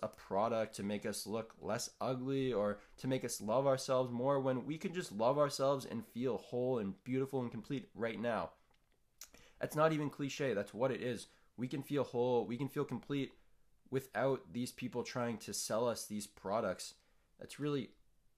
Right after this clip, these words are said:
all it is. And it's not helping us learn. It's just confusing us more.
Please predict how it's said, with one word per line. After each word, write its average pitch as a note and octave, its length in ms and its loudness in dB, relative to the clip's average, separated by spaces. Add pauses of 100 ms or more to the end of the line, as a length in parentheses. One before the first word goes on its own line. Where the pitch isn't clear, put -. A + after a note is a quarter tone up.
(140)
all B2 240 2
it G#2+ 160 -2
is. A#2 400 0
And A2+ 240 -2 (460)
it's C#3 160 -4
not F#3 200 2
helping C#3+ 360 -2
us - 120 -4
learn. A#2+ 320 -2
It's C#3+ 160 -6
just - 160 -6
confusing A#2 640 -4
us F2 160 -6
more. G#2 400 -4